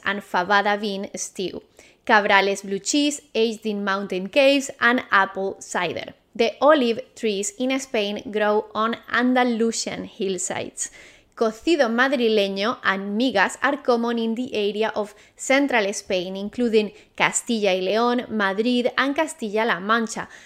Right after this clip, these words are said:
Central Spain is also known for meat dishes.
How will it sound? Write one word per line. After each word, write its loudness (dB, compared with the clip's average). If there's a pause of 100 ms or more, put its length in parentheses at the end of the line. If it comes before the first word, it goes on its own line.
(200)
Central 2
Spain 0
is -2
also 0
known -2
for -2
meat -4 (100)
dishes. -10